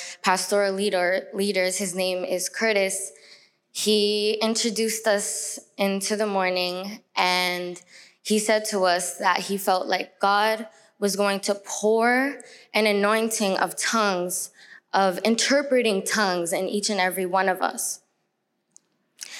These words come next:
And when he said that, he said that he wanted us to soak in God's presence and then come to the front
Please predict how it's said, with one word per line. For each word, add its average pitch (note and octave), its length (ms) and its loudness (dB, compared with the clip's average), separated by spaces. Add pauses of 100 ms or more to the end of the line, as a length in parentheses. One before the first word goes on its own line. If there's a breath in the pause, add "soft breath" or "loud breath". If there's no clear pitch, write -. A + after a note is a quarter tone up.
(240 loud breath)
And G#3 420 2
when G#3+ 160 2
he G#3+ 160 0
said B3 340 2
that, G#3 240 2
he G#3 120 0
said G3+ 320 0
that G3+ 100 0
he G3+ 200 0
wanted G#3+ 440 2
us G3 300 0 (440 loud breath)
to G3 540 2 (640)
soak A3+ 420 2
in A3+ 120 0
God's G#3 300 2
presence F#3+ 680 0
and F#3+ 240 0
then F#3 160 0
come G#3+ 260 0
to G#3+ 140 -4
the G3+ 100 2
front G3 460 -2